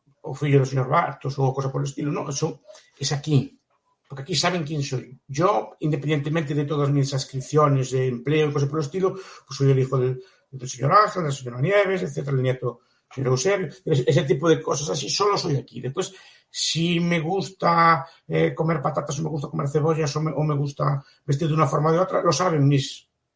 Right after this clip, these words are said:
vecinos. Si soy una persona agradable, desagradable, soy buen vecino, mal vecino, lo saben mis vecinos, ¿no? Es decir, aquí soy alguien, soy yo. Soy un individuo.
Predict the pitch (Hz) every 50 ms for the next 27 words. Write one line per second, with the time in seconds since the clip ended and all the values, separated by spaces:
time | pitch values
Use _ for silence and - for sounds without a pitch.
0 | _ - 131 131 - - 131 120 - - - - - - - _ - 110 110 -
1 | - _ _ - - - - _ _ - - - 139 139 139 143 143 156 160 170
2 | 175 185 180 170 147 165 165 160 160 156 151 151 156 156 165 165 156 151 151 147
3 | 143 - - 135 147 151 147 151 156 151 147 151 76 76 76 139 135 - - -
4 | - - _ - 139 139 135 131 147 151 143 151 143 - 151 151 151 151 151 147
5 | 156 139 180 185 - - 160 147 139 - 156 160 156 151 147 143 - - 135 143
6 | 139 123 - 127 127 - - 147 139 127 - - - - 135 175 175 - - _
7 | _ _ - 135 131 - - - - - 143 - - 143 - - 120 101 95 -
8 | - _ _ _ - - 113 143 139 120 - 165 156 139 - 143 135 - - 147
9 | 139 127 123 117 - - - _ _ _ _ _ _ _ _ _ - 160 165 165
10 | 165 165 160 165 170 147 131 107 101 - - -